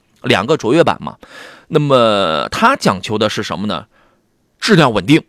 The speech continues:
使用经济。呃，在厂家规定的那个服务周期内是零养护费用，这是他所擅长的。但是从颜值这块呢，我觉得就是因人而异，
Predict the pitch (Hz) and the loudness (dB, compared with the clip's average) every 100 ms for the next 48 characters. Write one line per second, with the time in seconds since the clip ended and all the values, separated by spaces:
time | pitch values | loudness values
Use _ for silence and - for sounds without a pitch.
0 | _ _ _ _ _ _ _ - - 131 | _ _ _ _ _ _ _ -2 0 2
1 | 135 139 - 139 110 - _ _ _ _ | 2 0 -2 -2 -4 -8 _ _ _ _
2 | _ _ _ _ _ _ _ _ _ _ | _ _ _ _ _ _ _ _ _ _
3 | - 117 98 180 113 - _ _ _ _ | -4 -4 0 0 0 -6 _ _ _ _
4 | - 135 113 156 180 269 294 349 254 113 | -4 -4 0 -2 -2 -4 0 0 2 2
5 | 117 98 87 - 127 160 - 131 - 120 | 2 0 -2 -2 0 2 2 0 0 -2
6 | - _ _ - 135 113 - 135 113 143 | -2 _ _ -6 -2 0 2 2 4 2
7 | 90 - 107 123 90 - _ _ - 220 | 2 -4 -4 -4 -4 -10 _ _ -6 -2
8 | 156 - - 262 - 85 - 98 87 - | 0 0 0 0 -4 -6 -6 -6 -10 -14
9 | - - - - 262 202 180 208 160 135 | -18 -20 -20 0 2 2 2 2 2 2
10 | 254 240 196 - 160 139 117 98 120 127 | 0 0 0 2 0 2 0 0 -2 0
11 | 110 131 185 151 143 90 98 160 101 | 0 2 2 4 2 2 0 0 -2